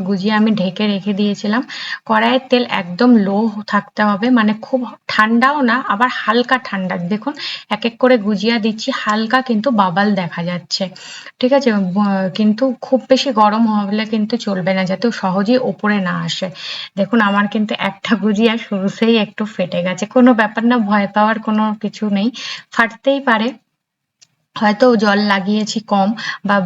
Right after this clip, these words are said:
ভালো করে প্রেস করিনি সেই কারণে, তবে একটাই হয়েছে, এরকম ফেটে বেরিয়ে গেছে একটাই। আর তার, তার সঙ্গে সঙ্গে ওটা কিন্তু তুলে দিতে হবে, নয়তো কি হবে, বাকি সমস্ত গুজিয়া খারাপ হয়ে যাবে, তেলটাও,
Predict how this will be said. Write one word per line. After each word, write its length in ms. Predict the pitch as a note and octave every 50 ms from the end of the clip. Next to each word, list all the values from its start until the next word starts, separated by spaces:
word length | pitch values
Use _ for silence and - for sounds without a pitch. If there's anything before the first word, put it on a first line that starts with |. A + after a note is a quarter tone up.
| E3 D#3+
ভালো 180 | F#3+ F#3+ G3 F#3+
করে 140 | G3+ G#3 G#3+ - -
প্রেস 200 | F#3+ G#3 G#3 G#3 - - -
করিনি 300 | G#3+ G3 F#3+ F3+ F#3+ G#3 G3+ -
সেই 140 | G#3 F#3+ F3+ F#3
কারণে, 260 | F#3+ F#3 F#3+ G3 A3 B3 B3 C4+
তবে 140 | A#3+ C4 A#3 - G3 F#3
একটাই 340 | F3+ - _ - A3 A#3 A#3 G#3 F#3+
হয়েছে, 320 | F3 F3 E3+ - - F3+ E3+ D#3 - - - - - - -
এরকম 260 | G3+ G3 G3 A3+ A3+ G#3+
ফেটে 260 | - G#3 F#3 D#3+ G3+ G#3 G#3+ G#3+
বেরিয়ে 260 | G3 G3 G3+ G3+ G#3 A3+
গেছে 200 | A#3 A#3 A#3+ C#4+ C4+ - F#3+ F#3
একটাই। 360 | F3 - _ - F3 F3 E3+ E3+ - - - - - - -
আর 80 | - G3 - -
তার, 140 | G#3+ G3+ G3 - - - -
তার 120 | G#3 G3+ -
সঙ্গে 220 | A3 A3 A#3 B3+ B3+ C#4
সঙ্গে 160 | C4+ C4+ C#4 A#3+
ওটা 120 | G3+ G#3 G3+ -
কিন্তু 180 | A3 A3+ A3+ A3+ -
তুলে 200 | - A#3 G3 F#3+ F3+ F3
দিতে 160 | F3+ F3+ F#3+ F3+
হবে, 160 | F3+ F3 F3+ F#3 F#3
নয়তো 240 | F#3 F3+ F3 - A3 G#3+
কি 60 | - A#3
হবে, 120 | A#3 B3+ C4 G3+ F#3
বাকি 240 | F3+ F3 E3+ - G#3+ A3+ A3 -
সমস্ত 420 | F#3 F3 F3+ G3 A3+ A3 A3 - - A#3 G3+ F#3+
গুজিয়া 280 | G3+ F3+ F#3+ G3+ G#3+ G#3+ -
খারাপ 240 | - F3+ F3+ F#3 F3+ F3+
হয়ে 140 | - G3 G3 G#3
যাবে, 160 | G#3+ A3 C4+ C#4 -
তেলটাও, 400 | G#3+ F#3 F3+ F#3 F3 F#3+ G3 G#3+